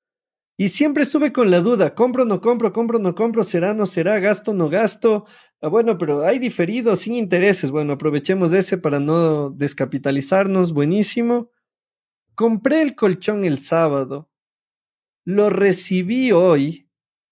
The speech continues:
y resulta que el colchón es veinte centímetros más pequeño que mi cama.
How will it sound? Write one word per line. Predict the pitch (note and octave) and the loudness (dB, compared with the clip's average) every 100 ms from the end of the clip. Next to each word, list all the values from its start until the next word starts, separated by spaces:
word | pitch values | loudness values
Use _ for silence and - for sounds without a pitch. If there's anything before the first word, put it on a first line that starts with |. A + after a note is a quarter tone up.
| _ _ _ _ _ _ - | _ _ _ _ _ _ -4
y | G#3 | -2
resulta | F#3+ G3 C4+ B3 B3+ B3 | 0 -2 -2 0 0 0
que | A3 | -2
el | E3+ | 0
colchón | F#3 E3+ F3 A3+ | 0 -2 0 0
es | A3 F3 | 0 0
veinte | F3+ A#3+ A#3+ A#3+ | 0 -2 0 -2
centímetros | - F3+ E3+ G3+ G3+ F#3+ E3 | -2 -4 -2 -2 -2 -2 -4
más | E3 F3+ F3+ | -2 -4 -2
pequeño | F3 E3+ E3+ F3+ F3+ | -6 -2 -2 -2 -4
que | D3+ | -6
mi | C3 A#2+ | -6 -4
cama. | C#3+ C#3 B2+ | -4 -4 -8